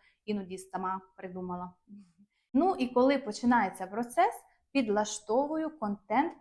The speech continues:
під актуальні події та поточні обставини мого життя і того, що відбувається взагалі у світі Instagram.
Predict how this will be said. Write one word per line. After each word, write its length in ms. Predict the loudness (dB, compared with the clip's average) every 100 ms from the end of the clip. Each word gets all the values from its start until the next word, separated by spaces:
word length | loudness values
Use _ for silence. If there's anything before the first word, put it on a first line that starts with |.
| _
під 200 | -6 -2
актуальні 720 | -6 -6 _ -2 2 4 4
події 460 | 2 -10 -4 -2 -2
та 240 | 2 0
поточні 600 | 0 -6 -4 -4 -2 -8 -10
обставини 680 | -12 -6 -2 -2 2 0 -2
мого 420 | -10 -10 -4 -4 -4 -8 _
життя 440 | -12 -4 0 0 -2
і 80 | -4
того, 280 | 0 0 0
що 160 | -4
відбувається 540 | -6 -8 -4 -4 -4 -14
взагалі 460 | -16 -14 -12 -10
у 120 | -8 -10
світі 640 | -12 -14 -16 -10 -10 -10 _ _ -10
Instagram. 540 | -10 -2 -2 -2 -8